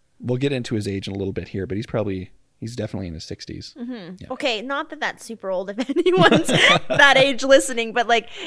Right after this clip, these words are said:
Speaker 2: I mean, when he started this, he was, like, in his thirties, so it's, or,
Speaker 1: Yeah.
Speaker 2: or s-, or something. So he's really, he's just aged,
Speaker 1: Yeah.
Speaker 2: obviously. <laughs>
Speaker 1: At the trial, though, acting as his own attorney,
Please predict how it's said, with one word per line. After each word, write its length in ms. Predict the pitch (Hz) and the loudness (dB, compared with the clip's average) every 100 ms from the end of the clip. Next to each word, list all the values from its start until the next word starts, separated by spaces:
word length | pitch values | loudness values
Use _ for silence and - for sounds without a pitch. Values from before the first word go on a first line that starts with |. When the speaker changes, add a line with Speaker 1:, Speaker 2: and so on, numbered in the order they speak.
| 302 | -4
Speaker 2:
I 100 | 247 | -2
mean, 360 | 240 233 202 - | -2 -4 -8 -10
when 140 | 240 226 | -6 -4
he 100 | 214 | -2
started 380 | - 226 214 180 | 2 2 0 -4
this, 160 | 185 | -4
he 100 | 208 | -6
was, 120 | 185 | -6
like, 140 | 190 180 | -6 -6
in 80 | 175 | -8
his 160 | 185 | -6
thirties, 460 | 175 151 - 69 190 | -4 -4 -6 -8 -6
so 100 | 165 | -8
it's, 220 | - - | -10 -8
or, 120 | 180 165 | -4 0
Speaker 1:
Yeah. 160 | 143 | 2
Speaker 2:
or 120 | 208 196 | 2 0
s-, 260 | - - - | -2 -10 -10
or 200 | - 190 | -6 -6
something. 440 | 190 165 170 - 190 | -4 -8 -8 -12 -10
So 140 | 196 | -10
he's 220 | 196 185 | -8 -8
really, 420 | 185 185 160 175 - _ - | -8 -6 -8 -10 -16 _ -20
he's 200 | 196 180 | -18 -14
just 200 | 180 - | -12 -10
aged, 420 | - - - - - | -12 -12 -16 -18 -12
Speaker 1:
Yeah. 120 | 147 | -8
Speaker 2:
obviously. 460 | 127 110 87 190 - _ | -6 -6 -8 -12 -18 _
<laughs> 1300 | - _ _ _ - 427 - - - _ _ _ _ - | -16 _ _ _ -6 -6 -8 -16 -18 _ _ _ _ -6
Speaker 1:
At 140 | 165 | -6
the 80 | 151 | -4
trial, 340 | - 131 117 | -2 0 0
though, 360 | 104 101 101 101 - _ _ _ _ - | -2 -2 -4 -6 -16 _ _ _ _ -10
acting 380 | 113 113 160 143 | -8 -6 -2 -2
as 120 | 147 | -2
his 120 | 143 | -2
own 140 | 143 143 | -2 -2
attorney, 440 | - 101 95 | -2 -4 -4